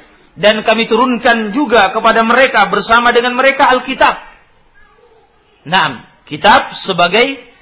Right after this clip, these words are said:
bayyinah, sebagai hujjah, bukti nyata bahwa apa yang disampaikan oleh para rasul itu adalah hak. Naam, dan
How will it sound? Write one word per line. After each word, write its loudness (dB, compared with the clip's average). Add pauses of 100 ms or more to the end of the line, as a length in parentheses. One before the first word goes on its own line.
(160)
bayyinah, -2 (640)
sebagai 0
hujjah, -2
bukti -4
nyata -2 (1300)
bahwa 2 (1000)
apa 2
yang -2
disampaikan -4
oleh -2
para 2
rasul -4
itu -12
adalah -2
hak. -2 (1800)
Naam, -2
dan 0